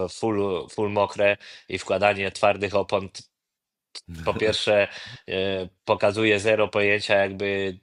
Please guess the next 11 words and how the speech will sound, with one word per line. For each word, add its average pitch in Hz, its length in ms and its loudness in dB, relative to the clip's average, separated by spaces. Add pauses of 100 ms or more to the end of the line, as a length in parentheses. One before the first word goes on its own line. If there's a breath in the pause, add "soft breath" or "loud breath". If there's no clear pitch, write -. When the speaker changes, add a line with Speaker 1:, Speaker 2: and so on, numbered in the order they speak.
(100)
Speaker 1:
mm, 90 320 -10
ludzi, 101 280 -2
którzy 95 240 -4
podejmują 98 460 -2
decyzje. 101 540 -2 (500 loud breath)
E, 95 720 0
po 110 100 4
drugie, 107 340 2
jeszcze 110 340 0
gorzej, 107 500 2
e, 92 80 -6